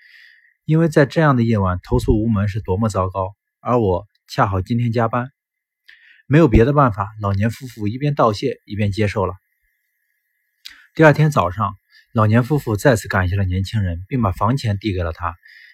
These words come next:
年轻人拒绝了：“不，先生，我只是把我的房间借住给你，这并不属于营业范畴。”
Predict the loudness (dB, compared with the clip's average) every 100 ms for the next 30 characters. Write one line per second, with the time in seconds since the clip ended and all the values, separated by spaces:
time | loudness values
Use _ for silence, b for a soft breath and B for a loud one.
0 | B -2 0 0 0 0 -2 -2 -4 -6
1 | -10 _ b b b -4 -2 0 -2 -2
2 | -6 -4 -4 0 0 2 4 4 0 -2
3 | -2 0 -2 0 -2 -2 -4 -6 -6 -10
4 | -16 _ B B _ _ -4 -2 2 2
5 | 2 0 -2 -2 -2 -2 0 0 0 -4
6 | -4 -10